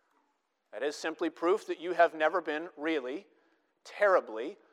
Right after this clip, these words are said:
life-threateningly thirsty. In nineteen seventy-nine, an Australian man named Andreas Michavich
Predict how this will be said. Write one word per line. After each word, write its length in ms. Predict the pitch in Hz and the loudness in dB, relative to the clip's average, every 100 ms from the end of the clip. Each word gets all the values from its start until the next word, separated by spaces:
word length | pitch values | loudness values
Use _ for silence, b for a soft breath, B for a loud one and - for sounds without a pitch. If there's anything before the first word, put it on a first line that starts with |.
| b | b
life-threateningly 1300 | 120 143 175 190 - - 165 220 156 123 120 123 175 _ _ | 0 8 8 8 -8 2 6 6 4 -10 -8 -8 -8 _ _
thirsty. 380 | 240 240 - 104 _ _ _ _ _ _ _ _ _ _ _ _ _ _ _ _ _ _ _ _ - | 0 0 -4 -20 _ _ _ _ _ _ _ _ _ _ _ _ _ _ _ _ _ _ _ _ -16
In 80 | 156 | -2
nineteen 380 | 185 240 233 220 | 0 0 -4 -4
seventy-nine, 760 | - 202 208 185 123 127 165 - | 2 2 2 -2 -2 -2 -6 -10
an 100 | 151 | -10
Australian 640 | - - 233 240 156 120 | -10 -2 2 2 0 -8
man 280 | 107 85 117 208 _ _ _ _ _ | -14 -16 -18 -20 _ _ _ _ _
named 200 | 151 147 - | -6 -6 -2
Andreas 560 | 165 190 240 220 220 - | 4 4 4 4 4 2
Michavich 840 | 175 208 202 131 107 101 - - | -6 -6 -4 -6 -8 -14 -20 -20